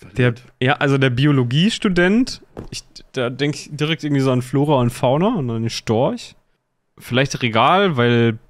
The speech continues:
Speaker 1: Bücher oder so. Ah, ja, Medizin ist eine Ecke weg, aber Biologie und Medizin spielen da so,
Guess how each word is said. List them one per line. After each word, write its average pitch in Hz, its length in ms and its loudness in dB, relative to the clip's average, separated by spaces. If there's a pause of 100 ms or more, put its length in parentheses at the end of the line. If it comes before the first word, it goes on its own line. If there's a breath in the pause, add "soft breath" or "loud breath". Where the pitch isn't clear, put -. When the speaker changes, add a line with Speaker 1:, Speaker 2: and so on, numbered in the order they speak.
(100)
Speaker 1:
Bücher 180 420 0
oder 202 180 4
so. 202 420 0 (580)
Ah, 113 460 -6 (100)
ja, 123 140 -2
Medizin 151 460 2
ist 180 180 0
eine 151 140 2
Ecke 151 240 0
weg, 180 240 0
aber 117 640 0 (1200)
Biologie 123 420 2
und 139 140 2
Medizin 127 640 0
spielen 131 260 -2
da 127 120 2
so, 120 260 0